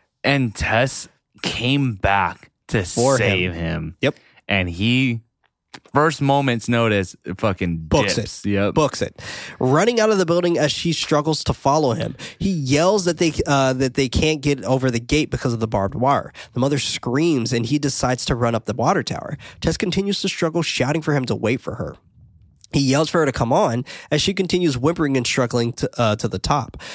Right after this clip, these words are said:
Speaker 2: She calls out for him to use the gun as the mother is closely behind. He fumbles with the gun, dropping it down on the ground, yelling that they're, um, y-, yelling that there is nowhere to go and she's going to get them, never going to stop.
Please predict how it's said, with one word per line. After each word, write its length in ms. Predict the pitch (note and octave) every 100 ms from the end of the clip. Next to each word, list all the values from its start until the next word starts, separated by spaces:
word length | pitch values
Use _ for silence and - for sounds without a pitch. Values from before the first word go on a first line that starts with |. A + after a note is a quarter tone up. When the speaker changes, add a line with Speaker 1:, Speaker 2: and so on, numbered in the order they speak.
| -
Speaker 2:
She 140 | D#3+
calls 380 | - C#3+ E3 C3+ -
out 260 | C#3+ F#3+
for 140 | - A#2
him 300 | A#2 B2 A#2
to 140 | B2+
use 300 | A#2 C#3 D3+
the 120 | C3
gun 300 | A2+ D#3 C#3+
as 120 | A2+
the 80 | A#2+
mother 240 | B2+ C#3+ C3+
is 100 | -
closely 360 | B2 A2 G#2+
behind. 500 | G#2 A#2+ D#3 G#2 - - -
He 140 | - G#3
fumbles 460 | - F3+ G3+ A#3+
with 100 | A3+
the 80 | F3
gun, 300 | D#3 F#3 C3
dropping 520 | A#2 A2+ B2 D#3+ E3
it 140 | C#3+ B2
down 260 | C3 C#3+
on 100 | C3
the 60 | A2+
ground, 440 | A#2 D3 C3+ A#2
yelling 560 | A2+ A2 A#2 D3 E3+ D#3
that 180 | C#3+ -
they're, 260 | C#3 C3+ - - -
um, 480 | B2 A2 G#2 F#2 C#2 _ _ _ _ _ -
y-, 160 | C3+ - _ _ -
yelling 340 | C3+ D3+ F#3
that 160 | F3 D3
there 140 | D3
is 120 | C3 A#2
nowhere 400 | A#2+ C#3 C3+ A#2
to 60 |
go 320 | A2+ D3 C3
and 160 | A2 A#2
she's 160 | C#3+ B2+
going 240 | B2 A#2+
to 80 | G#2+
get 260 | A#2+ D3+ -
them, 200 | - - - - -
never 240 | B2+ D#3+
going 240 | D3+ D#3
to 100 | C#3+
stop. 460 | - - C#3 -